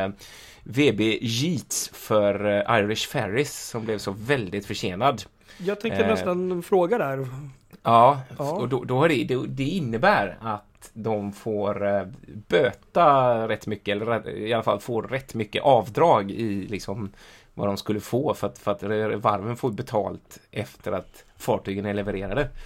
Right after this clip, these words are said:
Speaker 1: Och nu får de ju massa avdrag på det där, vad de har räknat med. Och
Speaker 2: Vilket varv är det? Är det de som bygger Irish Ferry eller, eh,
Speaker 1: Ja,
Speaker 2: British?
Speaker 1: Irish Ferries, precis,
Speaker 2: Ja, för jag
Speaker 1: exakt.
Speaker 2: har
Speaker 1: De
Speaker 2: läst
Speaker 1: bygger ju båda
Speaker 2: någonting om det.
Speaker 1: två, båda
Speaker 2: Okej.
Speaker 1: två. Eh, och
Speaker 2: Okej.
Speaker 1: de ska ju bygga mer för Irish Ferries också,
Speaker 2: Mm.
Speaker 1: sådär, och har några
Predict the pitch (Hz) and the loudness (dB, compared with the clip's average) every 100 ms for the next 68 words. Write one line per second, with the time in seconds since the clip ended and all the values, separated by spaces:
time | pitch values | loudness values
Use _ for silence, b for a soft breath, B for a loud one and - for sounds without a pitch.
0 | B B - 110 113 135 110 113 113 107 | B B -12 -10 -6 -4 -2 -4 -4 -6
1 | 123 - 113 110 87 110 127 131 117 95 | -8 -4 -2 -2 -2 -2 -2 -2 -2 -2
2 | 95 95 92 131 - - 101 92 90 B | -2 -2 -4 -4 -6 -16 -14 -14 -14 B
3 | B 175 190 175 180 190 190 185 202 165 | B 0 2 4 6 6 6 6 6 4
4 | 180 180 170 170 165 180 196 190 175 165 | 4 2 2 -2 0 4 6 6 4 0
5 | 165 156 151 156 156 156 156 139 160 180 | 2 2 2 2 2 2 6 8 10 12
6 | 156 120 - 107 95 95 - 131 170 214 | 12 10 6 2 2 -2 -4 2 6 6
7 | 208 202 196 208 208 139 143 160 147 123 | 6 8 8 8 6 6 4 6 6 6
8 | - 170 87 82 90 127 123 117 151 101 | 4 2 2 -4 -4 0 0 0 -2 -2
9 | 85 - 113 107 107 107 104 - - 185 | -4 -4 0 0 0 -2 -4 -8 -6 -4
10 | 110 110 120 117 123 113 120 123 151 147 | -2 -2 -2 0 0 2 2 0 0 2
11 | 143 147 127 104 101 98 - 87 95 98 | 0 2 4 4 2 -4 -6 -8 -8 -12
12 | - - - - 90 92 92 98 98 95 | -10 -10 -8 -10 -10 -12 -10 -8 -8 -6
13 | 95 | -8